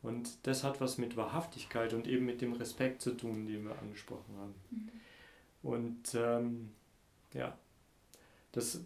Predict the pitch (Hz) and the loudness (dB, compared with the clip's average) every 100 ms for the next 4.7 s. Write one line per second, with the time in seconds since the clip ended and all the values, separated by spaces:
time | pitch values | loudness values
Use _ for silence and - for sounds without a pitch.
0 | - 131 147 165 131 - 117 110 107 120 | 4 8 10 8 4 2 -2 0 2 2
1 | 120 - 117 113 120 123 123 123 120 - | 2 6 8 8 10 10 10 8 6 -2
2 | - - - - 123 120 123 123 123 123 | -10 -20 -20 -2 4 6 10 10 12 12
3 | 120 - 151 185 170 131 127 120 120 117 | 12 6 10 10 10 8 6 6 4 4
4 | - - - 123 120 - - | 2 -6 0 2 2 0 -10